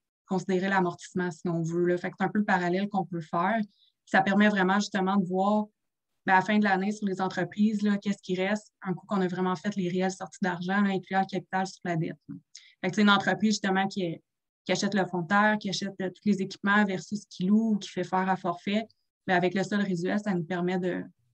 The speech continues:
de vraiment voir au final, là, qu'est-ce qui reste, euh, en bout de course, là.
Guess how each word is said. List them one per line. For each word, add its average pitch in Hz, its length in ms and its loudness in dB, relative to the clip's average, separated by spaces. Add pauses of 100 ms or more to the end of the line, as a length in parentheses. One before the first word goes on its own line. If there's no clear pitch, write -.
(400)
de 190 80 2
vraiment 185 340 4
voir 190 160 2
au 202 40 2
final, 190 300 -2
là, 185 100 -2
qu'est-ce 180 240 -8
qui 180 120 -6
reste, 190 280 -4
euh, 170 180 -4
en 190 120 -4
bout 170 80 -2
de - 120 -20
course, - 380 -10
là. 208 60 -12